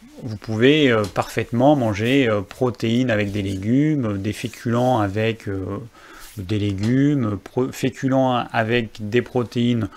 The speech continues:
Vous pouvez aussi, certaines personnes auront plus de mal à les digérer, d'autres non. Quand on fait un repas par jour, comme moi, bah, je suis obligé de tout mettre dans le même repas. J'ai juste les fruits que je mets en dehors du repas.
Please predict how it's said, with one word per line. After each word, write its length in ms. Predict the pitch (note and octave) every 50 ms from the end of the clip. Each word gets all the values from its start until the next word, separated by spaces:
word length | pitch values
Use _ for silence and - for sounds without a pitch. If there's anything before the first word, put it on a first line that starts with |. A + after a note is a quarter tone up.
| - - - - - - -
Vous 60 | A2+
pouvez 240 | G#2 - B2 A#2 A#2
aussi, 380 | A#2 A2+ - - - C3 D3+ D3
certaines 300 | - C3 A2+ - A2+ G#2+
personnes 320 | - A#2+ - - A#2+ A2+
auront 180 | A2 G#2+ G#2+ G#2+
plus 160 | - A#2 A2
de 80 | A#2
mal 160 | A2+ A#2+ A#2 A#2
à 60 | A#2
les 40 | A2
digérer, 420 | G#2 G#2 G#2 A2+ A#2 A2+ A#2+ A#2+
d'autres 200 | A2+ A2 G#2 - -
non. 320 | A2+ A#2+ B2+ C#3 D#3 E3 E3+ - _ _ - - - - - - - - - - - - - - - - - - - - - - - - _ _ _ _ _ _ _ _ _ _ _ - - -
Quand 120 | - D3 C#3+
on 80 | C#3
fait 140 | C3+ - D3+
un 60 | C#3
repas 260 | B2+ B2+ A#2+ C#3 C3+
par 200 | B2+ - B2+ A#2+
jour, 480 | A2 A2 B2+ C3 C3 B2+ A2 - - - _ _ _ - - -
comme 200 | - C3+ B2+ B2
moi, 280 | B2+ B2+ B2+ B2+ A#2+ A2
bah, 140 | G2+ G2
je 60 | F2 -
suis 100 | - G#2+
obligé 220 | G#2 G#2+ A#2 B2
de 300 | A2+ G#2 G2+ G2+ G2 F#2+ - - -
tout 140 | - - A#2
mettre 320 | A2+ A#2 A#2+ - - A2
dans 100 | G#2 G2+
le 60 | G#2+ G#2+
même 140 | G#2+ G#2
repas. 540 | G2+ G2+ G2+ G2 - A2+ B2 C#3 D#3 G3+ - - -
J'ai 140 | - G2+ G#2
juste 220 | G2 A#2+ B2 -
les 100 | - B2
fruits 240 | A2+ - - C#3 C3+
que 60 | A#2+
je 60 | G#2+ G2+
mets 140 | G#2+ G2+ - -
en 120 | C3+ B2+
dehors 240 | B2 A#2+ B2 A#2+ A2
du 100 | G#2 G#2+
repas. 420 | G2+ - - - A#2+ C#3+ F3+ F#3+